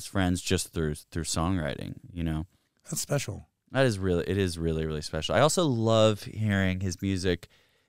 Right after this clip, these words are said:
Speaker 1: him sending me a song, because I'm excited to listen to it. You know, when you, sometimes a friend will send you a song or, or have you watch their movie or something, and you're like, "Oh, fuck."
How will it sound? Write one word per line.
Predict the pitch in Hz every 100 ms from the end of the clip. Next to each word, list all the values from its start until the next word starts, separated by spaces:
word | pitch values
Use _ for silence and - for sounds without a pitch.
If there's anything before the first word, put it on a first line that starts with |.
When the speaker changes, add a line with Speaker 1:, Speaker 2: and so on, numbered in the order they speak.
| -
Speaker 1:
him | 110
sending | 101 104 95
me | 90
a |
song, | 87 120 110 87
because | - 90 85 - _ _ _ _ _ _ _
I'm | 98 95
excited | - 101 90 87
to | -
listen | 80 87 85
to | - 80
it. | 98
You | 123
know, | 120
when | 107
you, | 101 - 90 - -
sometimes | - 101 101 92 87
a |
friend | 85 95 90 87
will | 82
send | - 82 82
you | 78
a |
song | - 101 92 90 87 85
or, | 76 71 - _ _ 87
or | 82
have | 87 82
you | 82
watch | 85 82 -
their | 80
movie | 82 80 82
or |
something, | - 78 78
and |
you're | 76
like, | 76 - -
"Oh, | - - _ _
fuck." | 50 50 _